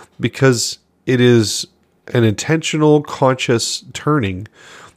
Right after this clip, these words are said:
towards a feeling of gratitude and abundance and celebration and family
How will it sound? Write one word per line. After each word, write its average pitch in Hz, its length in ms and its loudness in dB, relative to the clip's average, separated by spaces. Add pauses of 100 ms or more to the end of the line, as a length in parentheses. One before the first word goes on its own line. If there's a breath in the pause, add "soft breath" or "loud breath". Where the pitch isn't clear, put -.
(140)
towards 113 520 2 (200)
a 117 140 -6
feeling 123 360 0
of 101 120 -2
gratitude 131 920 2
and 104 140 -2
abundance 110 840 -4 (440 loud breath)
and 104 160 -4
celebration 107 920 2
and 95 220 -8
family 107 600 -4